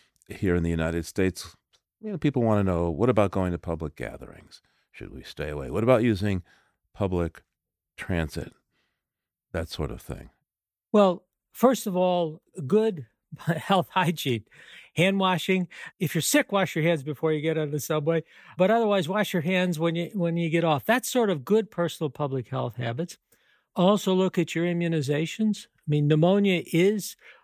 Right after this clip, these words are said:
Speaker 2: um, a disease that you can get immunizations for, uh, in older ages and all.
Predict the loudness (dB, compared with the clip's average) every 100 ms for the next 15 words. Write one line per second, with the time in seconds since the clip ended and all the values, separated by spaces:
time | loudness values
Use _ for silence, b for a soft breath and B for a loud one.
0 | B -2 0 0 -2 -8 _ -2 0 0
1 | 0 0 0 -2 -2 0 0 0 0 0
2 | 0 0 0 2 0 2 0 0 -2 -6
3 | -4 0 2 0 _ -4 -4 -4 -6 -6
4 | -6 -6 0 2 2 2 0 -2 -2 -2
5 | 0 0 -2